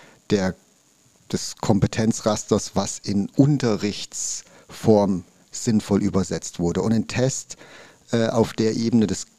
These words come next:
der K-M-K-Kompetenzen kenn ich gar nicht. Da gibt's die Tests des decomps. Ähm, und ich würde auch nochmal an der Stelle wirklich Österreich loben, weil die haben,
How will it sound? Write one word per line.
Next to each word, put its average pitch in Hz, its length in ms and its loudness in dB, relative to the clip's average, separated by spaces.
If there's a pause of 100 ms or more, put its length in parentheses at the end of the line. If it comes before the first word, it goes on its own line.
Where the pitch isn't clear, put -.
(100)
der 90 120 -2
K-M-K-Kompetenzen 113 1300 -2
kenn 101 180 -4
ich - 140 -4
gar 92 240 -4
nicht. - 400 -12
Da 85 80 -4
gibt's - 240 -2
die 117 100 -2
Tests - 320 -4
des - 160 -12
decomps. 165 540 0 (640)
Ähm, 113 500 4 (380)
und 107 240 4 (160)
ich 98 140 -2
würde 123 180 4
auch 120 60 6
nochmal 127 300 6 (120)
an 113 100 2
der 110 160 0
Stelle 113 400 2
wirklich 117 360 -2
Österreich - 420 -2
loben, 95 420 4
weil 92 140 -2
die 107 180 -4
haben, 117 240 0